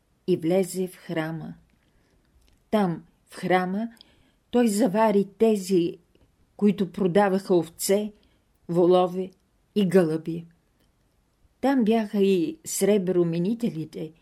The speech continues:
които държаха парите си на трапези. Храмът Божий,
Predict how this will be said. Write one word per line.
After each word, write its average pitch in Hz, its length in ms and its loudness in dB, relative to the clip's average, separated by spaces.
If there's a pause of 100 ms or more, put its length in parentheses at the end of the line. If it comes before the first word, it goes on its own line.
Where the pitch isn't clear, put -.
(440)
които 254 320 0
държаха 208 680 0
парите 214 480 0
си 196 440 -6 (680)
на 202 180 2
трапези. 175 880 -2 (1600)
Храмът 214 840 -4
Божий, 160 840 -8